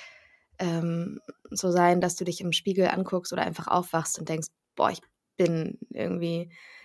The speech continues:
die Geilste überhaupt und was will der eigentlich?" Und am nächsten Tag wachst du halt auf und denkst dir, "Oh, scheiße und,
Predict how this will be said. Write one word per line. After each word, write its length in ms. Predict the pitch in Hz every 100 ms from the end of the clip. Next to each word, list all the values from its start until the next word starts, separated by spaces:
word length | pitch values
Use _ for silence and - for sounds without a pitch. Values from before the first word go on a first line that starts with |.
| _
die 180 | - -
Geilste 540 | - 175 190 185 - 170
überhaupt 640 | 165 165 175 175 180 -
und 560 | - 165 170 185 - - -
was 440 | 180 165 - 165
will 220 | 165 214 202
der 200 | 175 -
eigentlich?" 800 | 170 170 170 175 226 240 - - - - -
Und 100 | 185
am 80 | 180
nächsten 260 | 180 190 190
Tag 180 | 185 180
wachst 200 | 185 190
du 40 |
halt 140 | 175 -
auf 300 | 175 185 185
und 140 | 180
denkst 200 | 180 165
dir, 140 | 185 190
"Oh, 40 |
scheiße 800 | 160 - 170 180 180 180 175 175
und, 360 | 175 170 165